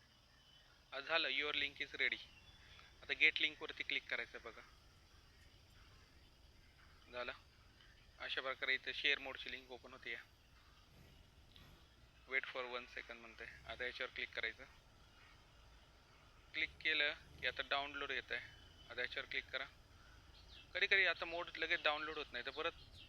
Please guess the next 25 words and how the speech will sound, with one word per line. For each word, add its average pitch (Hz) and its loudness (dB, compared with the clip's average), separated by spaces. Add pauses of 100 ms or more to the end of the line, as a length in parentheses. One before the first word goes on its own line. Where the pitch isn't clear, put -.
(120)
ॲरोचं 147 4
बटन 139 -6
दाबून 139 -4
मागे 123 0
यायचं, 123 2 (560)
परत 165 0
डाउनलोडवर 117 -2
क्लिक 113 -8
करायचं. - -10
एकदाच 131 -4
बटन 127 -6
दाबा, 117 -2
दोनदा 120 -4
दाबू 117 -4
नका, 143 -4 (1120)
नाही 123 -6
तर 127 -4
सगळी 143 0
पे-, 135 6
प्रोसेस 139 -4
पूर्ण 127 -4 (100)
पहिल्यांदा 120 0
करावं 113 -6
लागते. - -14 (4000)
दाबलं, 131 2